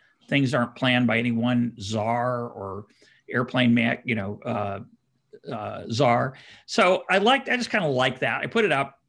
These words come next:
So now when I, if I ever, I do occasionally run a poll of what we should do with the music. There are people who wanna get rid of it. They're sick of it. I do remind you that it's only, uh, for a few <laughs> seconds, but there are people who defend it, vi-,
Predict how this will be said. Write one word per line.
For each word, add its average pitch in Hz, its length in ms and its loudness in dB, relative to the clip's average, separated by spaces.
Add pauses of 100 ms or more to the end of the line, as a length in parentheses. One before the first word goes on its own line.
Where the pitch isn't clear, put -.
(320)
So - 140 -4
now 240 280 0
when 202 100 0
I, 156 180 -2 (100)
if 139 100 -6
I 147 200 0
ever, 196 300 -2 (200)
I 160 160 -2
do 180 320 -4 (100)
occasionally 156 460 -4
run 131 100 -4
a 117 60 -2
poll 131 320 -4
of 123 60 -8
what 104 100 -10
we 131 80 -8
should 127 120 -12
do 120 60 -6
with 120 120 -4
the 123 60 -10
music. 131 440 -6 (320)
There 151 140 -2
are 196 100 2
people 233 280 -2
who 180 60 -2
wanna 190 140 2
get 190 140 -2
rid 151 120 0
of 139 80 -4
it. 147 100 -4
They're 135 100 -8
sick - 280 -4
of 175 100 -6
it. 202 160 -4 (720)
I 131 80 0
do 170 160 0
remind 156 420 0
you 208 140 -4
that 139 180 -6
it's 117 200 -8 (120)
only, 151 680 0
uh, 117 420 -2
for - 160 -8
a 110 60 -2
few - 120 -6
<laughs> - 20 -2
seconds, - 800 -2 (420)
but 180 120 0
there 208 160 2
are 277 80 2
people 330 260 0
who 226 100 6
defend 233 380 0
it, 233 140 -8
vi-, 214 220 -2